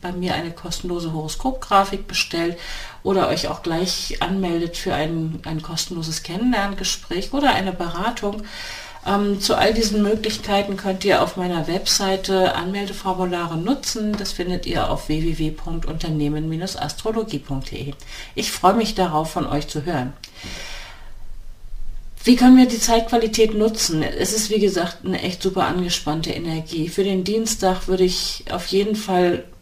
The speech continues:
euch empfehlen, holt euch Sachen auf den Plan, wo ihr aktiv werden wollt, ähm, und rechnet aber damit, dass es, wie gesagt, Spannungen gibt. Also es ist kein Tag, an dem es mal eben so ruhig da zur Sache geht,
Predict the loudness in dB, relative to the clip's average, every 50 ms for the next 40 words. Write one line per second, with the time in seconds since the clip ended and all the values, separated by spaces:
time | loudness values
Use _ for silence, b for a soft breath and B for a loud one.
0 | -20 -20 -20 -20 -18 -16 -14 -14 -4 0 0 0 0 0 -4 -6 -6 -2 0 2
1 | 4 4 2 2 -2 B B B B B B B B B -2 4 4 6 6 4
2 | 4 4 4 4 4 2 0 -2 -2 0 -2 -2 0 0 0 0 0 -2 -2 -2
3 | 0 0 -2 -2 -4 -2 -2 0 0 2 2 0 0 -2 -4 -6 -6 -6 -2 2
4 | 2 2 4 2 2 0 0 -2 -4 -4 -4 -4 -4 -2 0 2 2 2 2 2
5 | 0 0 0 2 2 2 2 2 -2 B B B B B B B B B B -2
6 | 0 2 2 2 0 0 0 0 2 2 2 2 0 0 0 -2 -2 0 0 4
7 | 4 4 4 4 2 0 -2 -2 -2 -2 -2 -2 -2 -2 -2 0 0 0 0 2
8 | 2 2 2 2 0 0 0 2 2 2 2 0 0 -2 -4 -4 -4 -4 -4 -4
9 | -4 -4 -4 -4 -4 -2 -2 -2 -2 -2 -4 -4 -4 -4 -4 -2 -2 -2 -2 -2
10 | -2 0 0 0 -2 -2 -2 -2 -2 -2 -2 -2 -4 -2 -2 -2 -2 -2 -2 -2
11 | 0 0 -2 0 -2 -4 -4 -4 -4 -4 -4 -4 -4 -4 -4 -4 -6 -6 -10 -8
12 | -4 -4 -4 -4 -6